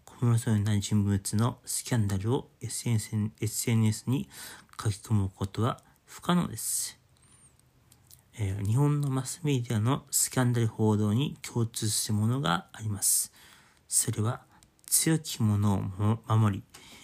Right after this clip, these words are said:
弱き者は徹底的に叩くということです。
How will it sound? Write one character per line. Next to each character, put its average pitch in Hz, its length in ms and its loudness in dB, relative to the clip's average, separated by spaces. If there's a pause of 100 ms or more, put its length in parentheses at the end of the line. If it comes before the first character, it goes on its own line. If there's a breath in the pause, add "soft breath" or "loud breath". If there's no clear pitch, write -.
(240 loud breath)
弱 147 240 0
き - 360 -8
者 101 220 0
は 98 180 0 (240)
徹 - 160 -10 (140)
底 135 180 2
的 127 280 -4
に 143 260 -2
叩 - 280 -4
く - 60 -18
と - 100 -6
い 101 200 -2
う 104 40 -4
こ - 120 -10
と - 80 -14
で - 100 -14
す。 - 360 -6